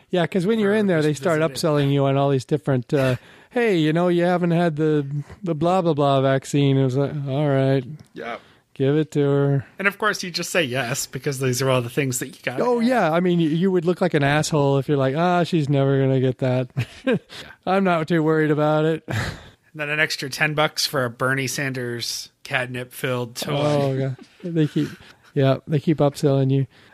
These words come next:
Speaker 1: Um,
Speaker 2: Yeah.
Speaker 1: yeah, uh, does Cupcake, uh, not like to go to the vet? Does she put up a fuss when they're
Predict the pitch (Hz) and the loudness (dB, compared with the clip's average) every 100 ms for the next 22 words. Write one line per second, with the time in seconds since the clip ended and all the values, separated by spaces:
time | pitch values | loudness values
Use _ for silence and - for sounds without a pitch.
0 | _ - 160 147 139 123 - 135 120 - | _ -2 0 2 0 -4 -8 -10 -10 -4
1 | 175 214 180 - 175 190 165 - 196 202 | 0 2 2 0 0 2 0 0 0 0
2 | 175 - 160 151 143 135 135 - 160 165 | 0 2 4 4 4 4 2 -2 0 2
3 | 165 170 143 165 160 147 156 160 156 143 | 2 2 2 2 4 4 4 2 2 0
4 | 151 151 139 139 - 151 151 - 156 151 | 2 2 2 0 2 0 0 0 0 2
5 | 151 151 | 2 0